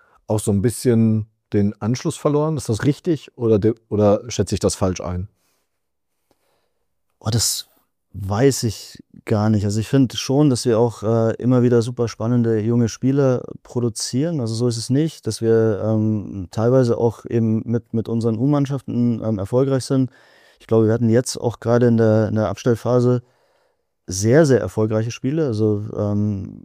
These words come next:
Speaker 2: U siebzehn hat sich, äh, wieder qualifiziert für die E M, ähm, U sechzehn, beide Länderspiele gegen Italien gewonnen, auch mit unseren Jungs. Äh, Fadi Ahmad richtig performt, Tore gemacht. Also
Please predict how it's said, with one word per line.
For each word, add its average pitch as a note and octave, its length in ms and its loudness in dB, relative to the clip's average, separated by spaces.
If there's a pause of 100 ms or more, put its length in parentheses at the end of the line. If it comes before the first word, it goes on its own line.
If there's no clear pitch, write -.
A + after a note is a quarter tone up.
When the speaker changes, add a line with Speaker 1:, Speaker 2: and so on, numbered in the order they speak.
(140)
Speaker 2:
U A#2 80 -4
siebzehn B2 400 -2
hat A#2 100 -4
sich, A#2 240 -8
äh, A2 420 -2
wieder B2+ 280 0
qualifiziert A#2+ 580 -4
für A#2 160 -4
die A#2 360 0
E A2 180 -4
M, A#2 440 0
ähm, G#2 440 -4
U A2 100 -4
sechzehn, A2+ 580 -2 (720)
beide A2 200 4
Länderspiele A#2 480 4
gegen A2 160 2
Italien B2 460 2
gewonnen, A#2+ 320 2
auch G2 140 -6
mit A#2 120 -4
unseren A#2 260 0
Jungs. C#3 420 0
Äh, G#2+ 480 0
Fadi A#2 340 0
Ahmad B2 260 0
richtig A#2+ 280 -6
performt, A#2+ 420 -2
Tore B2 240 2
gemacht. B2 360 2
Also A2+ 260 2